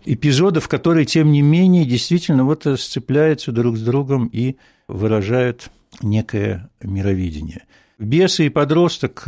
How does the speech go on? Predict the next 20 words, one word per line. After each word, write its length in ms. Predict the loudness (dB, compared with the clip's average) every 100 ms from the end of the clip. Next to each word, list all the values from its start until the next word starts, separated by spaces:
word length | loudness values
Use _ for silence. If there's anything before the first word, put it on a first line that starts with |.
| -4
как 220 | -4 -2
я 100 | 0
уже 220 | 0 0
говорил, 580 | 0 0 2 2 0 0
романы 460 | 0 0 2 0 0
катастроф, 680 | -2 -2 -4 -4 -2 -2 0
но 320 | 2 2 0
и 380 | -2 -2 0 -2
там 500 | 0 0 0 -4 -8
мы 260 | -2 0 -2
видим, 600 | -2 -4 -2 -2 -2 -8 -16
особенно 400 | -8 -4 -2 -4
в 60 |
"Подростке", 640 | -2 -2 0 0 -2 -6 -8 -8
множество 460 | -4 -2 0 -4 -6
внесюжетных 960 | -2 -2 -2 -2 -2 0 -2 -6 -10 -14
историй 720 | -10 -8 -4 0 0 0 -4 -10 -20 _
и 460 | -12 -4 0 0 -2 -4
рассказов 720 | -6 -4 -4 -2 0 0 -2
героев, 580 | 0 0 2 2 0 -4